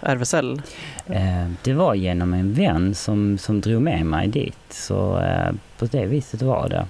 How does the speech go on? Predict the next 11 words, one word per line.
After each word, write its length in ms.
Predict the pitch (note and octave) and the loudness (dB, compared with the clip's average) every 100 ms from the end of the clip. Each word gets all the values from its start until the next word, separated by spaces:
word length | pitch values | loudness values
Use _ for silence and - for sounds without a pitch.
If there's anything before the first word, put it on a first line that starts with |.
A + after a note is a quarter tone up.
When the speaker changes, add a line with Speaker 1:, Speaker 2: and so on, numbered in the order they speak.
| - - | -10 -6
Speaker 1:
Ja. 240 | E3+ F3 A3 | 0 2 0
Speaker 2:
Och 40 | - | -6
sen 280 | - A2+ F#2+ | -4 -2 -4
så, 520 | - G#2+ G#2 - - | -2 -2 0 0 0
eh, 400 | G#1 G#1+ G#1 A2 | 0 0 -2 -4
fann 280 | - C#3+ B2+ | -2 0 2
jag 260 | B2+ B2 | 2 2
ju 180 | B2+ B2+ | 2 2
gemenskapen 1080 | B2 D3 B2+ A2 - A#2+ A2+ - A#2 A#2 A#2 | 2 2 2 0 0 -2 -2 0 2 2 4
och, 480 | A#2 A2+ - - A2+ | 2 0 -6 -4 0
eh, 360 | A2 A2 A2 | 0 0 -2